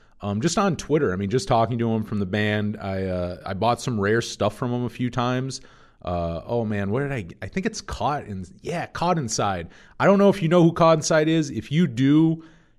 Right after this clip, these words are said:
you, I mean, uh, email me so I can send you some punk cred. Like, I'll just mail you some punk cred in the mail.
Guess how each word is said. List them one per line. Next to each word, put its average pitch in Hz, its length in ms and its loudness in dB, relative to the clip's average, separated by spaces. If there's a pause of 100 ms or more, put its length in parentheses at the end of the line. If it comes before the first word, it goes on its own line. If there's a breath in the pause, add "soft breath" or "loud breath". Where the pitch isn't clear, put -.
(140)
you, 135 1040 2
I 117 40 -6
mean, 120 560 -2
uh, - 180 -18 (560)
email 220 380 6
me 175 200 2
so 156 180 0
I 156 100 4
can 143 180 -2
send 147 280 -2
you 139 100 0
some 107 240 -2
punk 113 320 -4
cred. 85 480 -2
Like, 104 380 -2
I'll 135 140 2
just 131 200 2
mail 139 280 6
you 135 180 2
some 110 220 -2
punk 113 280 -4
cred 85 340 -6 (360 soft breath)
in 123 140 0
the 131 80 0
mail. 107 520 0